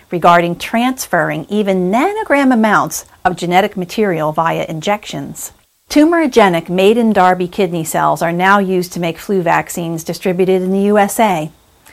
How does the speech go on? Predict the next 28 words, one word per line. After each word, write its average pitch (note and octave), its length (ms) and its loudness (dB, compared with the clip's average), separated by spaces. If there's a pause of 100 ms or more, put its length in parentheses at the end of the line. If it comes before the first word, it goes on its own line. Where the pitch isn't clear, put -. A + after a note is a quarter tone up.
(280)
which - 220 -6
brings B3+ 280 2
me G#3 140 2
to G3+ 120 -4
the F#3 40 -2
most E3+ 300 -4
recent G#3 360 -4
whistleblowers. D#3 840 -6 (920)
If A3 160 -2
anyone B3 380 4
thinks G#3 240 -2
hidden G3+ 340 2
vaccine G#3 480 0
problems, D#3 560 -2 (240)
like E3+ 200 -2
Doctor E3+ 260 2
Morris G3 500 4
reporting F3 440 0
that E3 160 -4
the F3+ 80 -2
D F#3+ 180 -2
B F3 160 0
S F3 200 0
lied E3 280 2
about - 260 0
flu B3 260 0
vaccine E3+ 440 0
potency, E3+ 720 -4